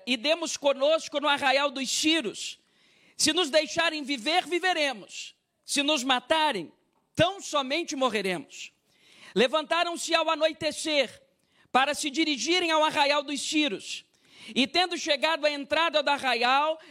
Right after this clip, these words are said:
eis que não havia lá ninguém, porque o Senhor fizera ouvir no arraial dos Ciros ruído de carros e de cavalos e o ruído de um grande exército. De maneira que disseram uns aos outros:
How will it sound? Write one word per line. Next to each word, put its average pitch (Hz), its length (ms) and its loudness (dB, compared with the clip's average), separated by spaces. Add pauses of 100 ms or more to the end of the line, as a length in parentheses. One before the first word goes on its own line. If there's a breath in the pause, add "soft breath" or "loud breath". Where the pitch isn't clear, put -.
eis 330 400 0
que 320 140 -4
não 311 240 0
havia 269 340 0
lá 311 200 2
ninguém, 254 520 0 (840)
porque 196 260 0
o 302 80 2
Senhor 285 640 0 (300 soft breath)
fizera 302 500 0
ouvir 311 640 0
no 262 160 2
arraial 262 460 2
dos 240 160 -6
Ciros 294 600 -2 (360 loud breath)
ruído 330 420 2
de 294 140 -6
carros 320 600 0
e 262 60 -6
de 254 140 -2
cavalos 254 760 2
e 320 60 -4
o 349 60 -2
ruído 330 340 0
de 294 80 -4
um 359 100 -2
grande 339 340 2
exército. 208 680 -2 (500 loud breath)
De 294 120 2
maneira 330 420 4
que 330 140 -2
disseram 320 560 0
uns 294 120 -8
aos 302 280 0
outros: - 580 -2